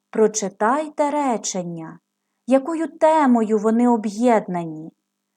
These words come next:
Що для вас означає поняття висока музика? Яка музика дає вам відчуття насолоди, а яка надихає? Як ви любите слухати музику?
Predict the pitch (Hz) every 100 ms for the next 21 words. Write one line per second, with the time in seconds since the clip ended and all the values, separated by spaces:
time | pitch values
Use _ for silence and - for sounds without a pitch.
0 | _ _ - - 494 494 240 196 254 339
1 | - 220 185 208 196 240 240 247 233 220
2 | 220 226 269 269 - 240 - 202 233 -
3 | 254 247 247 254 262 240 - 196 - 165
4 | 165 - _ _ _ _ _ _ - 220
5 | 220 247 226 247 311 285 269 240 214 220
6 | 202 220 226 254 262 220 226 - 220 226
7 | 247 254 240 240 247 226 247 247 214 170
8 | 160 156 _ _ _ 220 214 220 220 233
9 | 226 226 226 247 247 214 180 170 160 _
10 | _ _ _ _ _ _ _ 202 247 339
11 | 254 262 247 381 403 359 302 - 277 302
12 | 294 294 285 277 247 202 185 - - 160